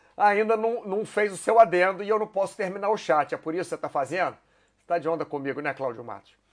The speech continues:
Bem, pessoal, o seguinte. Ah, o Baster tá dizendo que você que está fugindo do bate-papo. Não, não, não, não, não, não tô fugindo, não. Ele tentou sim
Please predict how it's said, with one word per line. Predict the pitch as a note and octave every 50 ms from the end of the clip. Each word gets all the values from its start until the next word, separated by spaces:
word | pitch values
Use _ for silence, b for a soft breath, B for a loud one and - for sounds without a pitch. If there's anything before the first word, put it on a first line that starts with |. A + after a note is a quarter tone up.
| b b b b b b
Bem, | D#3 G#3 G3 -
pessoal, | - E3+ - - F#3 E3 C3 G#2+ - _ _ _ _ _ _ _ _ _ _ _ _ _ _ _ _ _
o | - D3+ C#3
seguinte. | - F#3+ E3 B2 D3+ C#3+ B2+ - -
Ah, | F3+ E3+ D#3+ C3+ -
o | C3+
Baster | A#2 F3 G3+ F#3 - G#3 F3 -
tá | G3+ F#3
dizendo | E3 C3+ B2 D#3+ F#3 G3 E3+
que | - -
você | E3 E3 D#3 C#3+ - - F#3+ G3+
que | - -
está | - - F#3+ F3
fugindo | E3+ - F#3 D3 G#2 A2 D3+ F3 F#3 F3 G3 F3 - b b b b b b b
do | C3+ B2+ F3+ G3
bate-papo. | D3 B2 E3+ F3 - - - F#3 - - D#3 C#3+ C#3 C#3 - b b b b b
Não, | D3+ D#3+ F3+ G3 G#3+ A3+ A3+ A3+ A3 G#3+
não, | F#3+ G3 G3+ G3+ G3
não, | F#3 F3+ F#3 F#3+ F3+
não, | E3 D#3+ E3+ F3 D#3+
não, | D3+ D#3 E3+ F3
não | E3 E3 D#3
tô | - F#3
fugindo, | E3+ - F#3 C3+ E3 F#3+ E3+
não. | D3 D3 D3+ D3 - _ b b b b b b b
Ele | E3+ F#3+ G3+ A3+ -
tentou | - G3 F#3+ E3+ F3+ - F#3 F#3+
sim | E3+ - - F#3 G3 G#3+ G#3 G3 F3 E3+